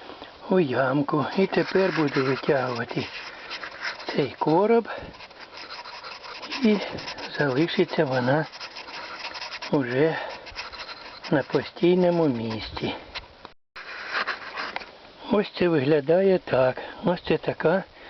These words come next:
пересадка. Це хурма моя власна. Іде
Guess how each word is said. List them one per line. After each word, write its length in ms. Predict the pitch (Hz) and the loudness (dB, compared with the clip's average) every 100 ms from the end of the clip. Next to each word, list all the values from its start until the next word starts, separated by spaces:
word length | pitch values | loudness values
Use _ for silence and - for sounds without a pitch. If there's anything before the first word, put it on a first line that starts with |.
| - - - - - | -16 -16 -16 -18 -8
пересадка. 960 | - 175 185 156 - 131 127 - - 127 - | 2 2 4 0 4 6 6 2 0 0 2
Це 200 | 185 180 - - - - - - | 2 2 -2 -16 -20 -20 -20 -8
хурма 680 | - 165 139 135 151 180 170 - - - - - - - - - - - - - - | 0 2 4 4 4 4 0 -6 -14 -18 -18 -18 -20 -20 -20 -18 -18 -18 -20 -8 2
моя 480 | 156 165 160 147 143 | 4 6 6 6 6
власна. 840 | 135 131 139 151 - 190 196 190 - - - - - - - - - - - - | 4 6 6 4 4 4 4 2 -4 -18 -20 -20 -20 -20 -20 -20 -20 -18 -18 -4
Іде 460 | 170 147 147 165 | -2 2 4 4